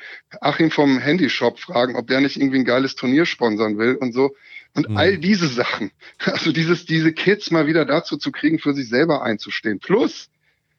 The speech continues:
Speaker 1: die Tatsache, dass dieses Spiel zehn Minuten maximal dauert, das gescored werden muss, dass es ein Punch-Game ist, dass die Faktoren Zwei-Punkte-Wurf und Ein-Punkt-Wurf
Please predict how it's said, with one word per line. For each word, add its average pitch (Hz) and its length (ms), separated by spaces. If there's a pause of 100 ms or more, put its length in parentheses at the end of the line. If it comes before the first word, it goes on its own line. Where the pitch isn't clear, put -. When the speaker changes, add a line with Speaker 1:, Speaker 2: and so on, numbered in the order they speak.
(140)
Speaker 1:
die 151 140
Tatsache, 170 500
dass 160 180
dieses 151 240
Spiel 165 240
zehn 175 240
Minuten 175 380
maximal 170 580
dauert, 110 320 (460)
das 127 160
gescored 147 500
werden 139 240
muss, 175 280
dass 120 160
es 131 140
ein 135 100
Punch-Game 135 640
ist, 104 200
dass 120 140
die 127 300 (120)
Faktoren 143 560
Zwei-Punkte-Wurf 151 1080
und 131 160
Ein-Punkt-Wurf 147 720